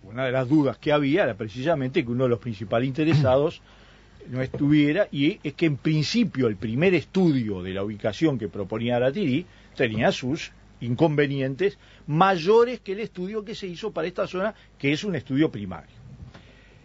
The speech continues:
Eh, coincido totalmente que en el Uruguay, para hacer cosas de porte y de cambio, digo, eh, luchamos contra nosotros mismos. Ese es el primer asunto. <clears throat> Y, eh, hay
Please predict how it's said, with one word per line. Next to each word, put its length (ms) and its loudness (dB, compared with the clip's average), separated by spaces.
Eh, 280 -2
coincido 460 0
totalmente 600 -2
que 120 -4
en 60 -4
el 140 -4
Uruguay, 440 2
para 240 -6
hacer 260 -2
cosas 400 -2
de 180 -10
porte 540 2
y 100 -10
de 140 -10
cambio, 680 -2
digo, 400 -12
eh, 340 -16
luchamos 600 0
contra 360 -2
nosotros 520 -2
mismos. 560 -10
Ese 140 -4
es 60 0
el 100 4
primer 320 -8
asunto. 380 -8
<clears throat> 360 4
Y, 260 -2
eh, 320 0
hay 200 4